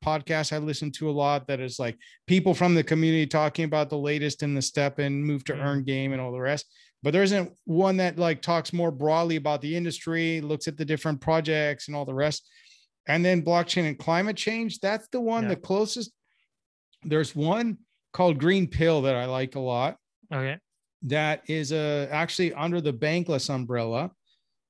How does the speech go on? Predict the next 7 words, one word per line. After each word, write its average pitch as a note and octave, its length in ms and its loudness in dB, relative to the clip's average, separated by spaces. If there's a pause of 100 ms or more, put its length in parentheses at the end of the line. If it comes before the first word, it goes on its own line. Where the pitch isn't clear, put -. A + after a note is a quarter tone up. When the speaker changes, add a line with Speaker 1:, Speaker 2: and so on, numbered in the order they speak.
Speaker 1:
And D#3 200 0
it's, D3+ 380 -4
uh, D3 480 0
the D3 160 0
host F3 460 0
is, D3+ 360 -4 (100)
um, C3 580 0